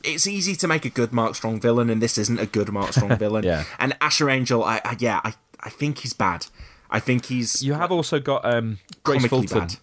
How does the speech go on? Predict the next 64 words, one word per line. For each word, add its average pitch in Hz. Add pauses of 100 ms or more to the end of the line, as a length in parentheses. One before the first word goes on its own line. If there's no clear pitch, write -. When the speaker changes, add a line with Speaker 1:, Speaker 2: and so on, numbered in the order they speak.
(280)
Speaker 2:
is 101
excellent. 85 (280)
Uh, 90
Speaker 1:
Yeah, 185
Speaker 2:
I 113
mean, 175
Speaker 1:
well, 185
Speaker 2:
as, -
Speaker 1:
so 196
Speaker 2:
as, 123
Speaker 1:
that's -
Speaker 2:
as 123
a 120
fan 131
of 110
that -
character, 107
she's 87
a 90
good 87 (260)
Mary 85
Marvel 82
for -
the 85
limited 87
time 90
<laughs> -
that, 135
that -
she's 107
in -
it. -
But -
Speaker 1:
So -
that's, 170
but 175
that's 190
the 190
argument 147
I 110
was 113
gonna 120
make. 127
That 98
I 117
think 165
you've 175
got 180
these 170
two 180
kind 180
of 156
crucial, 123 (440)
<laughs> - (400)
crucial -
pieces 165
of 147
casting 135
in 127
the 120
middle 123
of 117
the 117
film 107